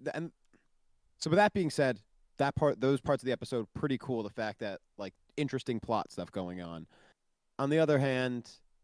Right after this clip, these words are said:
uh, the, the fact that, like, there is, like, we were worried about the fact that it was boring is what was freezing them. But, like, they made it pretty clear in this episode that there's a direct correlation between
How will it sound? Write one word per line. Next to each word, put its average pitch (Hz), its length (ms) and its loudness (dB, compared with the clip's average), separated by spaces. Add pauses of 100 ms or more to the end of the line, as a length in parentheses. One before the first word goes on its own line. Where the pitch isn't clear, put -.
(600)
uh, 101 420 -2 (260)
the, 117 340 -2
the 117 100 -4
fact 151 380 0
that, 135 160 2
like, 107 220 -2
there 104 240 -2
is, 113 420 -2 (520)
like, 131 100 -2
we 135 80 0
were 127 120 2
worried 147 280 6
about 113 360 4
the 107 100 -6
fact 110 240 -4
that 113 80 0
it - 20 0
was 98 120 -2
boring 101 520 -4
is 90 140 -12
what 101 80 -6
was 90 100 -10
freezing 107 380 -4
them. 127 260 -4 (520)
But, 127 100 0
like, 120 120 -2
they 139 100 4
made 190 120 4
it 160 60 2
pretty 113 240 -2
clear 107 240 2
in 101 80 2
this 98 140 -4
episode 95 320 -4
that 90 80 -6
there's 98 140 0
a 90 40 -10
direct 101 360 0
correlation 95 500 -2
between 90 320 -6